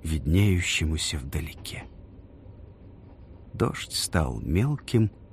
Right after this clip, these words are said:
и почти незаметным, и только оставлял на стекле легкие следы касания,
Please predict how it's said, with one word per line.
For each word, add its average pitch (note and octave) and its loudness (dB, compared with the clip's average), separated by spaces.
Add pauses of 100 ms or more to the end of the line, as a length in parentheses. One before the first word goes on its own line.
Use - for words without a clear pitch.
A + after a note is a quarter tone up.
(300)
и G#2 2
почти - 0
незаметным, A2+ 4 (1160)
и G2 8
только F2 4 (520)
оставлял F2 2
на E2+ 4
стекле G2+ -2 (680)
легкие G2 2
следы D#2+ 0 (480)
касания, - -2